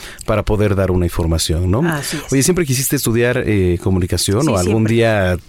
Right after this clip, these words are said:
Speaker 1: te pasó por la mente estudiar otra cosa?
Speaker 2: No, yo creo que siempre lo quise hacer, siempre. Y desde chiquita recuerdo que, eh, eh, mi mamá siempre me decía que yo no erré la profesión porque soy bien chismosa. Y sí,
Speaker 1: <laughs>
Speaker 2: sí.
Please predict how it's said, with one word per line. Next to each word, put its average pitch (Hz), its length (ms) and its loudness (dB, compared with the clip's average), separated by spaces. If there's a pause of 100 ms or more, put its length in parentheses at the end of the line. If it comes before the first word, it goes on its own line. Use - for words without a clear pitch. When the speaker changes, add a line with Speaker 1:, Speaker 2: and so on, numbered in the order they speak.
Speaker 1:
te 90 280 2
pasó 101 380 -2
por 110 160 0
la 87 360 2
mente 98 380 0
estudiar 90 320 0
otra 92 200 -4
cosa? - 260 -4
Speaker 2:
No, 240 220 2
yo 247 120 -2
creo 285 200 -2
que 202 220 -2
siempre 202 360 0
lo 175 140 0
quise 185 240 -4
hacer, 160 380 -6
siempre. 185 400 -2
Y 170 60 0
desde 185 220 0
chiquita 233 380 -4
recuerdo 214 420 0
que, 190 160 -2
eh, 165 800 0
eh, 190 80 -10
mi 180 140 2
mamá 196 240 2
siempre 208 260 0
me 180 140 0
decía 185 260 0
que 180 160 -2
yo 190 120 0
no 202 120 2
erré 185 220 0
la 185 160 0
profesión 180 520 -2
porque 156 460 -2
soy 190 160 0
bien 180 180 0
chismosa. 165 540 -4 (600)
Y 202 40 0 (120)
sí, 202 100 2
Speaker 1:
<laughs> 135 260 -2
Speaker 2:
sí. - 320 -2